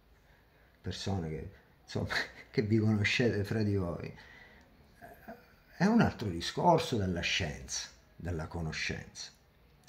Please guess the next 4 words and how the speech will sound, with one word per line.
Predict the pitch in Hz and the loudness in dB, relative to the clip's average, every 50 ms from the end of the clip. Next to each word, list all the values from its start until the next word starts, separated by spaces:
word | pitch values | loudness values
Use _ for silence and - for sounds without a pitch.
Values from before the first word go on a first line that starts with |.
| - - _ _ _ _ _ - | -20 -20 _ _ _ _ _ -2
Non | 208 208 202 196 185 | 2 4 4 4 6
potete | 190 202 196 190 190 208 208 190 156 120 - - - - - - - - _ _ _ _ _ _ _ _ _ _ _ _ _ _ _ _ _ _ - _ _ _ _ _ _ - - - - _ _ _ - - | 6 8 8 8 10 12 12 12 12 10 6 2 -4 -10 -12 -16 -20 -20 _ _ _ _ _ _ _ _ _ _ _ _ _ _ _ _ _ _ -20 _ _ _ _ _ _ -20 -20 -20 -20 _ _ _ -4 2
se | - 151 147 | 6 8 8
omettete, | 139 135 135 127 123 123 120 120 - - 117 107 95 85 76 76 - - - - - | 10 8 8 6 6 2 0 -2 -4 -4 -2 -2 -2 -2 -4 -6 -10 -12 -12 -12 -14